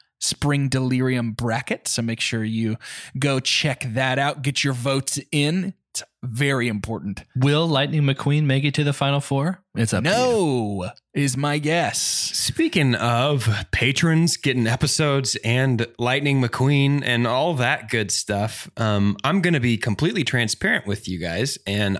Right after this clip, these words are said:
Speaker 3: I'm going to say for the first time in my life I am uncertain of something, and that
Speaker 1: <laughs>
Speaker 3: something is whether or not you have access to the Cars three episode or not. Um, if you're an official chunky, you know that we've been promising and you've been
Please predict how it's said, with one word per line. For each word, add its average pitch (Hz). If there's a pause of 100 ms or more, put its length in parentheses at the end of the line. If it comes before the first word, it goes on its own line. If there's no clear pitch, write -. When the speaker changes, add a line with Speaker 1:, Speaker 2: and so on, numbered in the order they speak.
Speaker 3:
I'm 147
going 123
to 98 (300)
say 127
for 127
the 110
first 185
time 165
in 175
my 143
life 101
I 101
am 98
uncertain 85
of 92
something, 87 (480)
and 110
that 165
Speaker 1:
<laughs> -
Speaker 3:
something 139 (120)
is 127 (340)
whether 180
or 220
not 208
you 190
have 160
access 156
to 151
the 131
Cars 113
three 101
episode 85
or 87
not. 80 (500)
Um, 101 (300)
if 120
you're 170
an 170
official 170
chunky, 175
you 123
know 151
that 131
we've 135
been 123
promising 139
and 113
you've 127
been 101